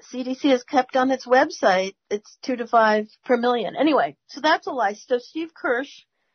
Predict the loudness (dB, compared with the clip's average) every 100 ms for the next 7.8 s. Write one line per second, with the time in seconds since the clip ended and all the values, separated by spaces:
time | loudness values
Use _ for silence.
0 | _ _ _ _ -4 -4 -4 -12 -4 -4
1 | -2 -6 -4 -4 -4 0 0 0 -2 -2
2 | -4 _ -2 0 0 -4 -4 -4 -10 -6
3 | 0 0 -2 -8 _ -18 -18 _ -20 -8
4 | -4 -4 -4 -2 -2 0 -2 -2 -4 -4
5 | -4 -4 -2 -2 0 0 0 -2 -6 -2
6 | 0 0 -2 -16 -20 _ _ _ -4 2
7 | 2 4 4 4 2 0 0